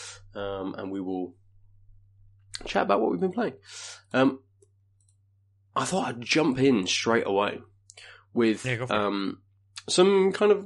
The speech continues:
Speaker 1: extended thoughts on, uh, Dying Light two. I sort of mentioned,
Speaker 2: Nice.
Speaker 1: um, last week, I think, that I'd, uh, started it, that I've been playing, uh, and only a couple of hours in. Uh, at the moment, I've hit about twenty-four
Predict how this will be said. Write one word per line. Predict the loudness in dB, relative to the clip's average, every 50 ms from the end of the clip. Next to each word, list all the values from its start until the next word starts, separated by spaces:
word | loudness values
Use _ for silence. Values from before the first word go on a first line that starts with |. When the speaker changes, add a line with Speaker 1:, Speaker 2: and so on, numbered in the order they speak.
| -8 -10
Speaker 1:
extended | -6 -6 0 8 8 8 8 8 2 0
thoughts | 0 0 0 0 -2 -6 -8 -8 -8 -8 -6 -4
on, | 0 0 0 0 0 -2 -4
uh, | -4 -4 -6 -2
Dying | 2 2 4 4 4 2
Light | 0 0 -2 -2
two. | -2 -2 -2 -2 -6 _ _ _ -20 -20 -20 -20 _ _ _ _ _ _ _ _ _ _ _ -10 -6 -4
I | -4 -4
sort | 0 2 2
of | 4
mentioned, | 4 4 4 2 2 0 0 0 0 -2 -4 -6 -4 -2
Speaker 2:
Nice. | -2 0 0 0
Speaker 1:
um, | -2 -4 -4
last | -2 0 0 0 0 -2 -4 -8 -8 -10 -12
week, | -10 -4 -2 -2 -4 -4 -8 -8 -8
I | -6
think, | -4 -4 -6 -6 -4 -6
that | -8 -4 -2
I'd, | -2 -2 -2 -2 -6 -8 -12 -10
uh, | -8 -8 -6 -6
started | -6 -6 0 4 4 4 4 2 0 -2
it, | -4 -4
that | -4 -6
I've | -4 -4
been | -6 -6 -4
playing, | -2 -2 -2 -2 -6 -12 -20 -20 -20 -20 -20 -20 -20 -20 -20 _ _ -14
uh, | -10
and | -8 -6 -6 -4 -4 -4 -2
only | -2 -2 0 0 0 -2 -2 -6 -12 -18 _ _ _ -20 -16 _
a | -8 -8
couple | -6 -6 -6 -6 -4 -4
of | -2 0
hours | 0 0 0 -2 -2 -4
in. | -6 -6 -8 -14 _ -20 -20 -20 -20 -20 -18 -8
Uh, | -6 -6 -4 -2
at | -4 -2 0
the | 2
moment, | 2 2 4 4 6 8 8 8 8 6 2 -2 -4 -6 -6 -8 -10 -6
I've | -4 -2 -2 -2 -2
hit | -6 -6 -6 -6 -6 -6 -10 -14
about | -14 -14 -4 0 2 4 4 2 0
twenty-four | -8 -4 -2 -2 -2 -2 -4 -6 -8 -4 -2 0 0 0 0 -4 -8